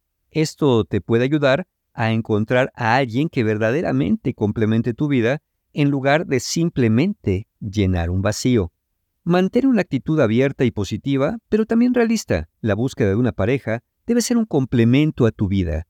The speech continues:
no una fuente de completa dependencia emocional. Siguiente estrategia, practicar el autocuidado y la autoaceptación. Independientemente de tu estado de relación, el autocuidado es fundamental.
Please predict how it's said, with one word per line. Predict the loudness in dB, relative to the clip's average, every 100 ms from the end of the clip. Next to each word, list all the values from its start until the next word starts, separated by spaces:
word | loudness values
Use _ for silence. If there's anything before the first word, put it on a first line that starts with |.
| _
no | 0 4 4
una | 4 2
fuente | 2 0 -2 0 0
de | 0
completa | 0 -2 0 0 0 0 0
dependencia | 0 -2 0 0 2 0 0 0 0
emocional. | 0 -2 -2 0 0 -2 -6 _ _ _ _ _ _ _ _ _
Siguiente | -8 -6 0 0 2 0
estrategia, | 0 0 -2 0 -2 -4 -6 _
practicar | 0 0 0 -4 0 0
el | 2 0
autocuidado | 0 -2 0 0 2 2 0
y |
la | 0
autoaceptación. | 0 -2 -4 -6 -6 -2 -2 -2 -6 _ _ _
Independientemente | 0 0 2 0 2 0 0 0 0 0 0 2 2 0 -2
de | -2
tu | -2
estado | -4 0 0 0
de |
relación, | -2 -2 -2 0 0 -2 -8 _ _
el | -2 0
autocuidado | 0 -2 0 2 2 0 -6 -12
es | -2 -2 0
fundamental. | 0 0 0 -4 -8 -14